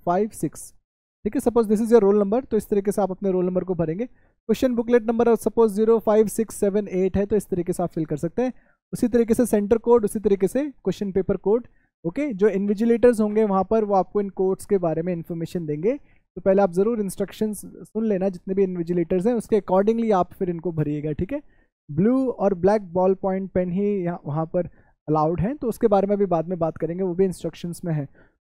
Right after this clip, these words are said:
फिर name of applicant, ठीक है, और वो भी capital letter में आपने लिखना है। जैसे कि मैं अपना ही नाम लिख लेता हूँ, "My name is Suraj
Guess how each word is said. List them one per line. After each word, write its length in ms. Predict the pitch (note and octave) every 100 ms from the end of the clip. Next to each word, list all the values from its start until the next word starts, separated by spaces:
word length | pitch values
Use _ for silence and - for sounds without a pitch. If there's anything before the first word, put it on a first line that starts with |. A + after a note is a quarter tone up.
| _ _ -
फिर 100 | B3
name 420 | G#3+ A3+ B3+ B3+
of 280 | G#3 A#3 G#3+ G3+
applicant, 540 | F#3 A3+ A3 B3 C#4+ - _ -
ठीक 120 | G3+
है, 100 | C4
और 160 | - F#3
वो 120 | G#3
भी 100 | A3
capital 400 | G#3+ F3 - A3+
letter 240 | G#3 F#3+
में 120 | G#3 G3
आपने 200 | - G3+
लिखना 260 | F#3 G3
है। 80 | G#3
जैसे 240 | F#3 -
कि 120 | F#3+ G3
मैं 320 | F#3+ G3 F#3+ - -
अपना 200 | - G#3
ही 60 | G#3
नाम 200 | F#3+ F3+
लिख 120 | E3
लेता 160 | D#3 F3
हूँ, 140 | C4+ - _ _ _ _ _ _ _ E3+
"My 120 | F#3
name 180 | F#3+ G3
is 180 | F3+ - -
Suraj 560 | - A3 A3 G#3+ F#3